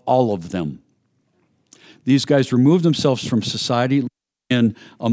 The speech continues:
mon-, monastery kind of approach, and <clears throat> they really believed in strict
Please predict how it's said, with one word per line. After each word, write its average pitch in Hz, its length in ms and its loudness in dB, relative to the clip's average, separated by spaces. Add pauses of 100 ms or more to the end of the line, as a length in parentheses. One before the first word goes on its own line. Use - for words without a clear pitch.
mon-, 139 260 2 (140)
monastery 135 800 2
kind 156 480 2
of 113 220 -4
approach, 113 600 -4 (640)
and 131 440 2
<clears throat> - 80 -20
they 156 580 0
really 160 320 2
believed 120 680 0
in 110 300 0
strict - 680 -2